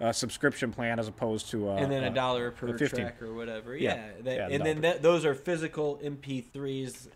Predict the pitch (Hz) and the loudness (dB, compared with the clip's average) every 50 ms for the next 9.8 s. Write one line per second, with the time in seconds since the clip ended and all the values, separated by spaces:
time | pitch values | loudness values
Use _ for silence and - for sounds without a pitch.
0 | - - 147 127 135 123 - 135 151 170 170 - - - - 151 147 - - 185 | -6 -4 -2 -2 -2 -2 0 0 2 2 2 2 6 12 12 12 12 12 12 12
1 | 202 208 190 196 208 190 165 - 156 185 190 208 196 - - 156 196 196 175 202 | 12 12 12 12 12 12 12 10 10 10 10 10 10 10 12 12 12 12 12 12
2 | 180 160 147 - 143 117 139 147 214 226 165 156 147 135 123 123 117 113 123 143 | 12 10 8 4 2 4 8 10 12 12 12 10 8 6 6 4 2 0 0 2
3 | 151 147 - 160 147 143 135 131 107 90 82 - - - - - - - - - | 2 4 8 8 8 10 8 6 4 2 -4 -12 -18 -20 -20 -20 -20 -20 -20 -10
4 | - - 139 190 196 190 143 127 - 120 139 139 131 117 113 120 120 113 107 107 | 0 4 6 6 8 6 4 2 2 2 4 4 4 4 0 -4 -4 -6 -8 -10
5 | - - - - - - - - - - _ - - 113 110 107 104 101 92 - | -14 -16 -20 -20 -20 -20 -20 -20 -20 -20 _ -14 -10 -10 -10 -10 -10 -12 -14 -14
6 | - - - - - - - - - - - - 147 170 165 - - 143 156 151 | -16 -14 -14 -12 -12 -12 -16 -14 -14 0 8 12 12 12 12 12 10 10 10 10
7 | 143 151 - 139 147 147 135 143 175 196 196 180 139 123 131 123 - 131 123 113 | 8 6 8 8 8 8 8 8 8 10 10 10 8 4 0 0 0 -2 0 4
8 | 131 139 143 127 120 - - 127 120 113 107 120 117 117 113 127 127 120 120 143 | 6 8 8 8 6 4 -2 -4 -4 -4 -4 -4 -2 0 2 2 2 4 4 6
9 | 165 170 135 120 120 - - 135 131 123 113 - - 92 - | 6 6 6 4 2 2 0 0 0 -2 -4 -8 -10 -12 -12